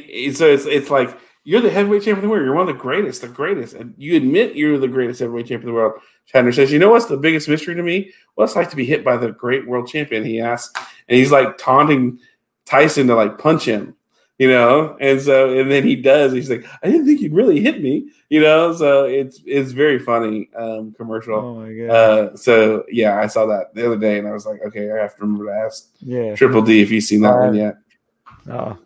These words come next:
Speaker 2: I still gotta see that.
Speaker 1: <coughs> Yeah.
Speaker 2: No, but Sh-, Shatner, Shatner foo. He just barrel rolls his legs and then gives him, like,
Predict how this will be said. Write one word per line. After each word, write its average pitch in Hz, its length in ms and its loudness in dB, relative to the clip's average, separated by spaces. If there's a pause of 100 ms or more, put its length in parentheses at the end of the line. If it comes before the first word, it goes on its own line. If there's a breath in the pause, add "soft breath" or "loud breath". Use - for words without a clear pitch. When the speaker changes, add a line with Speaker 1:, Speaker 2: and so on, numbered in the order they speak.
(160)
Speaker 2:
I 113 60 -8
still 120 200 -4
gotta 110 180 -6
see 110 160 -10
that. - 680 2
Speaker 1:
<coughs> - 40 -12
Yeah. 127 380 6
Speaker 2:
No, 123 400 -4
but 120 480 -6
Sh-, - 140 -20 (120)
Shatner, 151 840 -2
Shatner 135 440 -6
foo. 110 380 -12 (400 soft breath)
He 131 60 -8
just 135 380 -2
barrel 156 380 4
rolls 165 260 4
his 143 140 -6
legs 156 380 -2
and 135 100 -6
then 127 220 -8
gives 131 220 -6
him, 139 140 -8
like, 127 260 -10